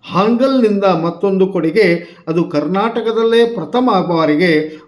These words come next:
ವಸತಿ ಶಾಲೆಗಳ ಮಾಹಿತಿಯನ್ನು ಕನ್ನಡದಲ್ಲಿರುವಂಥ ವೆಬ್ಸೈಟನ್ನು ತಂದಿರುತ್ತೇವೆ. ಒಮ್ಮೆ ಭೇಟಿ ನೀಡಿ. ನಿಮ್ಮ ಎಲ್ಲ ಪ್ರಶ್ನೆಗಳಿಗೆ ಇಲ್ಲಿ ಉತ್ತರ ಸಿಗಲಿದೆ. ಆತ್ಮೀಯರೇ, ನಮ್ಮ ವೆಬ್ಸೈಟ್ ವಿಳಾಸ ಈ ಪ್ರಕಾರವಾಗಿದೆ,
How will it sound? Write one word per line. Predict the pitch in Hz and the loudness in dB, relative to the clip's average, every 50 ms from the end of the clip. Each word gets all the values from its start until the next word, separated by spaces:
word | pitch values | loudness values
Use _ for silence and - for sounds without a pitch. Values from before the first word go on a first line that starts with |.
| - | -6
ವಸತಿ | 151 151 156 214 214 214 233 269 277 277 | -6 -4 -2 -2 -4 -2 -2 -2 -2 -2
ಶಾಲೆಗಳ | 294 - 233 202 185 196 185 190 190 | -2 -2 0 2 2 2 2 2 2
ಮಾಹಿತಿಯನ್ನು | 190 185 165 151 160 180 175 - 208 190 170 160 165 175 165 156 156 156 - - - - | 2 2 0 0 -2 -2 -2 0 0 0 0 0 0 0 0 0 0 -2 -6 -12 -18 -8
ಕನ್ನಡದಲ್ಲಿರುವಂಥ | - 202 220 247 254 254 254 240 247 247 247 247 254 240 226 233 240 233 240 233 233 240 247 247 247 220 | -4 -2 0 2 2 2 2 2 2 2 2 2 2 2 2 2 2 2 0 0 0 0 0 0 2 0
ವೆಬ್ಸೈಟನ್ನು | 190 156 - - - - 220 220 220 214 220 214 208 220 247 247 247 | -2 -2 -4 -8 -6 0 2 2 2 2 -2 -4 -4 -2 -4 -4 -2
ತಂದಿರುತ್ತೇವೆ. | 220 196 180 165 165 160 156 147 - - 160 160 165 208 240 240 240 - - - - _ | -4 -4 -2 -2 -2 -2 -4 -6 -4 -4 -2 0 0 0 0 0 -4 -8 -16 -20 -14 _
ಒಮ್ಮೆ | - 190 247 285 285 269 | -2 0 0 2 0 0
ಭೇಟಿ | - 180 165 151 - 151 | 0 0 -2 0 0 0
ನೀಡಿ. | 147 143 143 147 151 170 170 165 170 - - - - | 0 2 0 2 2 2 0 0 -2 -8 -16 -8 -2
ನಿಮ್ಮ | 170 196 208 202 214 214 208 202 175 | -2 0 0 0 0 0 0 0 0
ಎಲ್ಲ | 147 160 180 214 247 262 269 254 262 | 0 2 2 2 2 0 0 -2 -6
ಪ್ರಶ್ನೆಗಳಿಗೆ | - 208 170 - - 190 185 160 170 170 165 156 180 175 165 160 160 - - - - | -8 -10 -10 -8 -6 -6 -4 -2 0 0 2 2 2 2 2 0 -2 -6 -12 -6 -2
ಇಲ್ಲಿ | 147 151 165 165 165 160 | 2 4 4 6 6 4
ಉತ್ತರ | 156 151 156 165 - - 233 240 247 247 240 240 | 4 4 2 0 -2 -2 0 2 2 0 0 0
ಸಿಗಲಿದೆ. | 208 165 156 156 147 151 147 175 180 180 175 - - - - - | -2 0 2 2 2 2 2 2 0 0 -2 -8 -14 -14 -6 -4
ಆತ್ಮೀಯರೇ, | 165 170 - - 180 180 175 190 220 254 247 190 | -4 -4 -4 -4 -4 -2 2 2 2 2 2 0
ನಮ್ಮ | 190 170 175 170 165 160 | -2 -2 -2 0 0 0
ವೆಬ್ಸೈಟ್ | 147 147 151 160 - - - - 233 247 262 - - 262 254 - - - _ _ _ - | 0 0 0 0 -2 -8 -4 0 0 0 0 0 -4 -8 -10 -12 -16 -20 _ _ _ 0
ವಿಳಾಸ | 180 180 180 170 170 170 - 170 165 160 139 | 2 2 2 2 0 -2 -2 -4 -4 0 0
ಈ | 147 185 220 | 0 0 0
ಪ್ರಕಾರವಾಗಿದೆ, | 202 - 185 156 147 156 156 156 151 151 151 147 147 147 151 147 208 247 240 240 - - | -2 -4 -8 -6 -2 0 0 2 2 2 2 2 2 2 2 2 2 2 0 -2 -8 -14